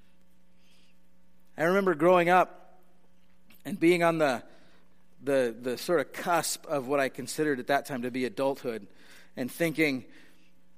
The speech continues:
uh, sort of, uh, mournfully that, that as I was entering into adulthood, I was gonna have to let all my hobbies go.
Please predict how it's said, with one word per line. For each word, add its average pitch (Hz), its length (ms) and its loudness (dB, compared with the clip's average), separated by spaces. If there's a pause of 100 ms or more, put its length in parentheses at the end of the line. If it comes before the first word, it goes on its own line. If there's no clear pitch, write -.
(960)
uh, - 260 -10
sort 185 280 4
of, 135 200 0
uh, 135 240 0
mournfully 147 680 0
that, 131 200 -4
that 139 100 0
as 135 240 2
I 143 80 2
was 123 100 -2
entering 156 360 -2
into 151 220 -2
adulthood, 147 400 0
I 131 60 0
was 120 100 -8
gonna 139 100 -2
have 131 80 -6
to 131 80 -2
let 135 200 2
all 135 120 2
my 127 140 -2
hobbies 127 520 -6
go. - 320 -10